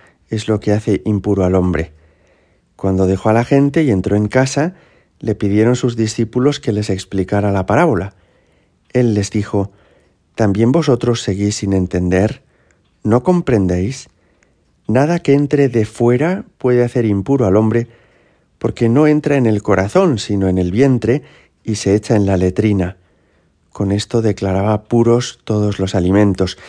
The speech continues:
Y siguió: "Lo que sale de dentro del hombre, eso sí hace impuro al hombre, porque de dentro del corazón del hombre salen los pensamientos perversos,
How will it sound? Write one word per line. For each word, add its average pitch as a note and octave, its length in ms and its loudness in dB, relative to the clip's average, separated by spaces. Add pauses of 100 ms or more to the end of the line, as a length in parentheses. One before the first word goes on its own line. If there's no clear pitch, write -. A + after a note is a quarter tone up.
(360)
Y G#2+ 80 -6
siguió: A#2 500 0 (600)
"Lo F#2 180 -4
que F2+ 120 -8
sale E3+ 340 2
de D3 140 2
dentro D#3 400 0
del B2 160 0
hombre, E3 420 -2 (480)
eso C3+ 260 0
sí A#2+ 220 -2
hace G#2+ 400 0
impuro G#2 460 0
al F2+ 100 2
hombre, F2 400 0 (680)
porque F#2+ 340 -4
de G2 140 -2
dentro G2 680 0 (100)
del G2 200 -6
corazón A#2 460 0
del G#2+ 140 4
hombre G2+ 420 0 (580)
salen C#3+ 500 0
los A#2 160 -2
pensamientos G#2+ 720 0
perversos, G2 880 -4